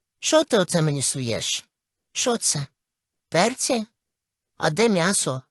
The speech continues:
Чо м'ясо заховали? Ну, такое,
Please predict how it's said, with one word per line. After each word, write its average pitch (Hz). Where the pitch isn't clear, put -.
Чо 208
м'ясо 180
заховали? 151
Ну, 302
такое, 117